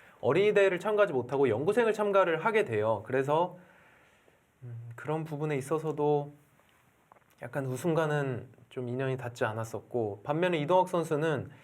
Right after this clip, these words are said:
어, 신유민 선수가 연구생 생활을 하고 있을 때 아직 연구생 생활을 하지 않았거든요.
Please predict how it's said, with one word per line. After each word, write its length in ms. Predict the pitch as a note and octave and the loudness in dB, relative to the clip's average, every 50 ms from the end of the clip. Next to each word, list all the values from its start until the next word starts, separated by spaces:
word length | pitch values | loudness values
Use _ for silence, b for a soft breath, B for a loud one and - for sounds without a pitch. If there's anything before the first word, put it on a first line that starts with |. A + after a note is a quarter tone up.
| B B B B B B B B B B B | B B B B B B B B B B B
어, 440 | - A#2+ B2 B2 B2 B2 B2+ B2+ B2+ | -18 -16 -16 -16 -16 -16 -18 -18 -18
신유민 380 | - - F#3+ G3 G#3+ G#3+ G#3 G3 | -12 -6 -2 0 2 2 2 4
선수가 540 | G3 G3 F3+ F3+ F#3 F3+ F3 E3+ E3+ D#3 | 2 2 2 2 2 4 4 4 4 4
연구생 320 | C3 B2+ C#3 D3+ D#3 D#3+ D#3 | 2 2 0 0 0 0 0
생활을 580 | D#3+ E3 D#3 D#3 D3+ D3+ D3+ D3+ D3 C3+ - - - | 0 0 0 2 2 2 2 2 2 0 -4 -8 -14
하고 300 | - - F#3 F#3 F#3+ D#3+ | -8 -4 0 2 2 2
있을 360 | C3 A#2+ - C#3 C3 C3+ C3+ | 0 0 -2 -4 -4 -2 0
때 180 | - E3+ F#3+ | 2 2 2
아직 340 | G3 - B2 C3 - G#3+ F3 | 2 0 -2 -4 -2 0 2
연구생 400 | F#3 F3 F#3+ G3+ G#3 G#3+ G3+ G3+ | 2 2 2 0 0 0 0 2
생활을 280 | G3 G3+ G3 F#3+ F3+ F#3 | 2 2 2 2 2 0
하지 160 | A3 G#3 G3+ | 0 0 0
않았거든요. 800 | B2+ A2 C3 C#3+ C#3+ - C#3 B2+ B2 A#2 A2+ A2 A#2 D3 F3 | 0 0 -2 -2 0 0 0 0 0 -2 -4 -4 -6 -8 -10